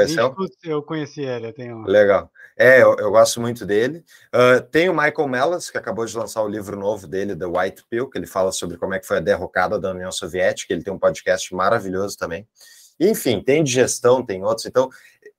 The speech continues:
Speaker 1: eu não sei como é que as pessoas não ouvem mais podcast, eu não entendo como é que tem gente que ouve rádio tradicional ainda, C B N, Rádio Gaúcha, essas coisas. É, pra mim não faz nenhum sentido, por que que vai perder tempo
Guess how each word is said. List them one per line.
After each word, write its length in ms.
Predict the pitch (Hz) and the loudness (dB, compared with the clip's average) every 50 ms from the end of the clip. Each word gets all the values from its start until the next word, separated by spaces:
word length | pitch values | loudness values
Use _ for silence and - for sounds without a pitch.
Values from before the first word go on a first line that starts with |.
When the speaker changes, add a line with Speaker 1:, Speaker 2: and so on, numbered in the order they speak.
| _ - | _ -4
Speaker 1:
eu 180 | - 127 151 170 | 2 4 4 6
não 120 | 196 180 | 6 4
sei 180 | - - 170 170 | 4 4 4 4
como 140 | - 160 | 4 4
é 60 | 156 147 | 4 4
que 60 | 165 | 2
as 80 | 156 | 0
pessoas 180 | - - 156 151 | -2 -2 0 2
não 120 | 165 160 147 | 2 4 4
ouvem 200 | 147 156 143 139 | 4 4 2 2
mais 200 | 127 123 120 - | 0 0 -2 -2
podcast, 440 | - 120 - - - - 143 - - | -4 -4 -4 -2 0 0 0 -2 -4
eu 80 | 120 | -8
não 140 | 110 120 120 | -6 -8 -8
entendo 280 | 120 120 - 123 123 123 | -8 -6 -6 -6 -6 -4
como 120 | 123 120 | -6 -6
é 40 | 120 | -6
que 60 | - | -6
tem 120 | - 120 | -6 -8
gente 220 | 107 110 120 117 - | -6 -8 -10 -8 -4
que 60 | - | -2
ouve 160 | 123 113 123 123 | -2 0 0 0
rádio 380 | 120 113 110 113 113 101 95 | 2 4 4 4 4 2 -2
tradicional 560 | - 90 98 90 - - 98 92 92 95 98 | -8 -8 -8 -6 -6 -6 -4 -2 -2 -2 -2
ainda, 280 | 95 87 90 98 87 82 | -2 -4 -6 -10 -12 -10
C 180 | - - - 87 | -12 -12 -10 -8
B 140 | 87 85 | -6 -6
N, 400 | 78 80 82 90 92 82 76 76 76 - | -6 -8 -10 -10 -10 -12 -16 -18 -12 -6
Rádio 240 | 90 90 92 - 87 | -4 -4 -4 -4 -4
Gaúcha, 480 | 90 82 80 73 80 95 92 - - | -4 -4 -4 -6 -8 -10 -8 -10 -12
essas 240 | - - - 82 - | -12 -12 -12 -12 -12
coisas. 420 | - - 87 92 98 92 - - 92 | -8 -8 -8 -8 -8 -8 -10 -10 -10
É, 180 | 87 - - _ _ _ _ _ _ | -10 -10 -12 _ _ _ _ _ _
pra 120 | - 107 104 | -6 -4 -2
mim 80 | 117 | 0
não 120 | 123 127 127 | 0 0 2
faz 180 | 127 127 117 117 | 4 4 4 4
nenhum 180 | 120 120 131 | 2 -2 -2
sentido, 420 | 127 - - 113 - - 123 110 - | -2 -4 -4 -4 -4 -4 -6 -6 -6
por 100 | - - | -8 -4
que 120 | - 127 | -2 -2
que 80 | 123 - | 0 0
vai 120 | - 123 | -2 0
perder 320 | 123 - 113 - 110 110 - | 0 0 0 0 0 -2 -2
tempo 380 | - 101 101 101 - - 87 | -2 -2 -2 -2 -4 -10 -14